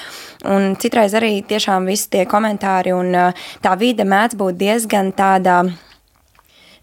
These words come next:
nu, varbūt dažādi negaidīgi pārsteigumi, <laughs> bet, ā, jā, mans darbs, ā, E H R ir tieši pārvaldīt European Hit Radio TikTok akkauntu kopā ar kolēģi, un, ā, tad, nu, mēs,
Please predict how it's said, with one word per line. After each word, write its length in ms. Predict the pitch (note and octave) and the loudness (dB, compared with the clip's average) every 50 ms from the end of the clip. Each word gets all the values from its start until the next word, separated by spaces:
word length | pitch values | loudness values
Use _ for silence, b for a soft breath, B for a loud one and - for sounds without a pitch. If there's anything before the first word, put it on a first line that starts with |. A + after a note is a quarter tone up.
| - | -2
nu, 120 | A#3+ C#4 D4 - - | 0 0 0 0 0
varbūt 360 | A#3+ C4+ C4 A#3+ B3+ A#3+ G3+ | 0 0 0 0 -4 -4 -2
dažādi 320 | A#3+ B3 B3 B3+ G#3+ G#3+ G#3+ | -2 0 2 2 0 2 2
negaidīgi 500 | A3 A#3+ A3 G#3 G3+ G3+ G3+ G#3 G3+ A3+ - | 0 2 2 2 2 2 0 -2 -2 0 0
pārsteigumi, 800 | - G3+ G3 G#3 A3 - - - - - F3 F#3 F3 G3+ D4 C#4 - - D4+ | 2 2 2 2 0 0 -2 -2 -2 -2 -2 -2 0 0 0 0 0 -2 -2
<laughs> 180 | C#4+ B3+ A3+ - | -2 0 0 -2
bet, 260 | A3+ A3+ A3+ - - A#3 | -2 -4 -4 -4 0 2
ā, 100 | G#3+ G#3 G#3 G#3 B B B B B B G#3+ G#3+ | 2 2 2 0 B B B B B B 0 2
jā, 140 | A#3+ A3+ G3 G3 | 2 2 2 2
mans 200 | A3 C#4 D4 - - | 0 -2 -2 -2 0
darbs, 340 | B3+ C4 C#4+ - - - - | 0 0 0 -2 -4 0 2
ā, 120 | G3+ F#3+ F#3+ F#3 F#3 F3+ F3+ F3+ F3 - - | 4 4 4 4 4 4 4 4 2 2 0
E 100 | - G#3+ A3+ | 0 -2 0
H 140 | G#3+ G3+ G#3 | 0 0 0
R 80 | G#3+ G3 | 0 -2
ir 60 | - | 0
tieši 240 | B3+ A#3+ A3 - - | 0 0 0 0 -2
pārvaldīt 540 | - G3 G3 G3 G3+ G3 F#3 F#3 F#3 F3+ F#3 G3 | 0 0 2 4 4 2 2 2 -2 -4 -2 -2
European 460 | G3+ F#3+ F#3+ F#3 - G3+ G3 F#3+ F#3+ | 0 0 0 0 0 0 0 0 -2
Hit 220 | F#3 G3+ F#3 - G3+ | -4 -4 -4 0 0
Radio 420 | F#3+ F#3+ G3+ F#3+ G3+ F#3+ F#3 F3 | 0 0 0 0 0 0 0 0
TikTok 500 | F#3 - G3+ F#3 - - - A4 - - B B B B B B B - - | 0 0 -4 -4 -2 0 -2 -2 -2 -4 B B B B B B B -4 -4
akkauntu 380 | - - - C#4+ B3 A#3 - - | -4 -2 -4 -4 -4 -4 -4 -4
kopā 260 | G#3+ G#3 - G#3 F#3 F3+ | -6 -2 0 2 2 0
ar 80 | - - | 0 0
kolēģi, 520 | - G3 A3 D4+ F#4+ A4+ A#4+ A4 - - B B B B B B - - | 0 0 2 2 0 0 -2 -2 -4 -4 B B B B B B 0 0
un, 220 | A#3+ B3 B3 B3 B3 | 2 2 2 2 2
ā, 160 | B3 A#3+ A#3 A3+ A3+ A3+ A3 A3 G#3+ G#3+ G#3+ - - - | 4 4 4 6 6 6 4 4 4 2 0 -2 -4 -2
tad, 200 | A#3+ B3 C4 C4+ | 0 0 2 0
nu, 260 | C4 A3+ A3+ A#3 A#3+ B3 | 0 0 0 -2 -2 -2
mēs, 460 | A3 G#3+ G#3 G#3+ A3+ C4 C#4 - - | 0 0 2 2 2 0 -2 -4 -4